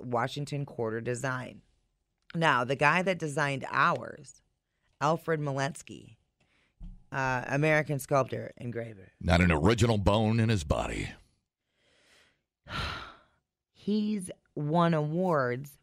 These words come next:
Speaker 1: for the gosh darn New Jersey quarter.
Speaker 2: What's on the New Jersey quarter?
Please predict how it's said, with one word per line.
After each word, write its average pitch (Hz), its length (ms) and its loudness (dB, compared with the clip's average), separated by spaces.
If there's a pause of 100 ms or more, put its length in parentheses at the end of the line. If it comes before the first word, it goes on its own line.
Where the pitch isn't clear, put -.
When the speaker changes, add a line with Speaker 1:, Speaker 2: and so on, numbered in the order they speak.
(100)
Speaker 1:
for 127 580 0 (960)
the 151 100 0
gosh 156 460 2
darn 139 460 0 (120)
New 139 300 -2
Jersey 123 640 -2
quarter. 165 720 -2
Speaker 2:
What's 107 180 4
on 110 120 6
the 107 80 6
New 95 140 4
Jersey 85 360 2
quarter? 82 280 -8